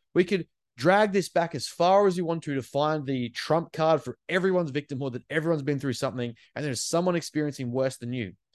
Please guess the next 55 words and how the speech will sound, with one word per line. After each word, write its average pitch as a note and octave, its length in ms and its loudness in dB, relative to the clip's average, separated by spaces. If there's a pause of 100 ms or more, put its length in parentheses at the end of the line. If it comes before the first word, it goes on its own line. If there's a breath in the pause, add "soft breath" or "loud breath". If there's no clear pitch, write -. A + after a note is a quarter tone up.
(240 soft breath)
So - 140 -14
every F#3 180 0
time F#3+ 220 2
you D#3+ 80 -2
think G#3 220 0
that F3 120 -2
you've D#3+ 80 -2
experienced D#3 380 -2
something D3 180 -4
bad, C#3 220 4
there's A#2 100 0
gonna B2+ 80 -4
be B2 60 -4
something B2+ 400 -6
far D3+ 240 2
worse D3 240 4
off. - 340 -6 (1040)
So - 140 -6
what F#3+ 120 6
do G#3+ 40 8
we G3+ 80 4
do G#3+ 100 0
with E3 140 4
that? F#2+ 160 -4
What C3 80 -2
do F#3 80 2
we F#3+ 80 -2
do E3+ 220 -4
with E3+ 100 0
that D#3+ 140 0
decision? D3+ 280 -4
Do A2+ 60 -6
we A#2+ 60 -4
sit D3+ 160 -8
there C#3+ 100 2
and B2 100 -2
wallow C#3 220 2
in B2 80 -4
self-pity C#3 480 -4
and B2+ 80 -4
hate C3 260 -6
life B2+ 300 -2
and A#2+ 100 -10
pretend B2+ 280 -6
that A#2 100 -8
the A2 80 -8
life's B2 240 -4
out B2 80 -4
to - 80 -14
fuck B2 220 -8
us - 100 -8
because B2 320 -6 (240 soft breath)
these B2+ 160 -4
things B2 220 -6
happen? F3+ 340 -4